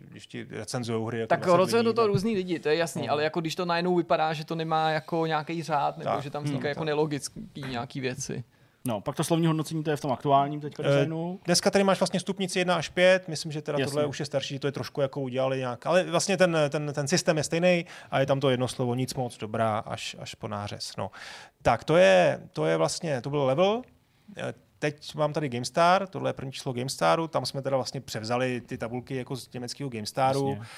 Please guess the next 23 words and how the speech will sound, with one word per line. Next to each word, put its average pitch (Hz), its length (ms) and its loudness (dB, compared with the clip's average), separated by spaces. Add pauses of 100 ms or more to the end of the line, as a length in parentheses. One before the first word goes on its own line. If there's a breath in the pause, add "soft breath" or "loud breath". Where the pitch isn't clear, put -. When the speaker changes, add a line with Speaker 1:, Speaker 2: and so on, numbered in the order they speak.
(300 loud breath)
Speaker 1:
Eh, 120 40 -2
ty 143 120 -4
procenta 190 460 2
nejsou 185 260 0
procenta, 175 460 -2
ale 170 140 0
bylo 170 140 0
to 170 100 -6
po 135 140 -10
pětkách. 143 760 -4 (600)
Je - 60 -20
to 127 80 -18
vlastně 127 240 -12
dvacítková, 139 720 -8
Speaker 3:
Mhm. 135 220 -6
Speaker 1:
eh, - 20 -4
dvacet 127 360 -8
stupní, 151 560 -10
že 139 80 -10
jo, 143 100 -10
stupňů. 151 500 -14
Speaker 3:
Jasně. 120 460 -8
Speaker 1:
Eh, 135 360 -4